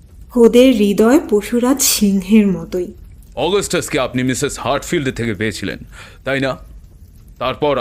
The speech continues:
Speaker 2: আপনিই ওকে মৃত বলে ঘোষণা করেছিলেন। আচ্ছা, আপনার ভয় করতো না?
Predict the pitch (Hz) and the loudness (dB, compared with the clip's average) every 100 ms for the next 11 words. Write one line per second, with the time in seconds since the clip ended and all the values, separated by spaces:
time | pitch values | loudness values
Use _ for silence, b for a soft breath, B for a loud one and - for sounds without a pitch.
0 | - 123 - 151 180 190 165 147 139 139 | -4 -6 -4 -4 -2 -2 -2 -4 -4 -4
1 | 135 131 123 120 107 123 104 98 95 - | -2 -2 -2 -6 -6 -6 -6 -6 -8 -10
2 | 78 - - - - - - - - - | -12 -14 -20 -20 -20 -20 -20 -20 -20 -20
3 | - - - 147 175 139 107 104 107 - | -20 -14 -8 -4 -2 0 -2 -4 -4 -2
4 | 175 110 - 127 135 147 151 143 | -4 -4 -2 -2 0 -2 -2 -4